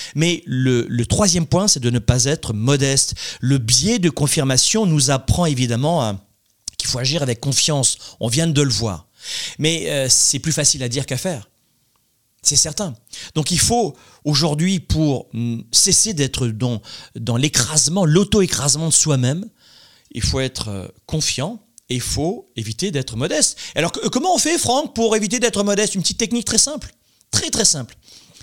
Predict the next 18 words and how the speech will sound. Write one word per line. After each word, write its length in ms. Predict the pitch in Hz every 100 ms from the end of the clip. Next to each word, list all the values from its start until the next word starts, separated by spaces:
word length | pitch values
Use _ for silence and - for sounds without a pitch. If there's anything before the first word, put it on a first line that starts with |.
| - - - 165
Il 140 | 143
faut 580 | - 185 175 135 - _ _ _ 139
être 260 | 143 - -
honnête 320 | 147 196 202
avec 180 | 117 -
soi-même 500 | - 110 92 90 - -
et 80 | 120
avec 200 | 113 -
les 160 | 98
autres. « 240 | - - _ _ _ _ _ -
Ah 40 |
bon, 260 | 117 226 320
euh, 140 | 113
qu'est-ce 200 | - 123
que 60 | -
tu 120 | -
veux 140 | 117 117
dire ? » 180 | 294